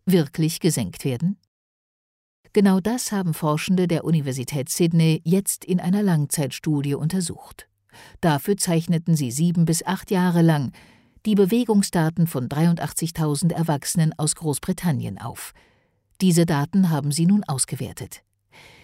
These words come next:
„Insgesamt deuten unsere Ergebnisse darauf hin, dass eine Erhöhung der Stehzeit das Risiko für schwere Herz-Kreislauf-Erkrankungen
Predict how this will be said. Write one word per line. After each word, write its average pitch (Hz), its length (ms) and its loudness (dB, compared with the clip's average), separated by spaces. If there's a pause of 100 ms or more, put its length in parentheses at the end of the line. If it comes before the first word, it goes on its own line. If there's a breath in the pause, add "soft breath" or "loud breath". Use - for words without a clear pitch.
(180 loud breath)
„Insgesamt 226 720 0
deuten 196 260 2
unsere 170 300 0
Ergebnisse 180 560 -2
darauf 147 340 -2
hin, 170 220 2 (560 soft breath)
dass 190 220 0
eine 180 360 4
Erhöhung 214 480 0
der 165 120 2
Stehzeit 180 680 -2
das 139 220 -4
Risiko 170 500 0
für 107 200 -8
schwere 147 420 -2
Herz-Kreislauf-Erkrankungen 160 1400 -2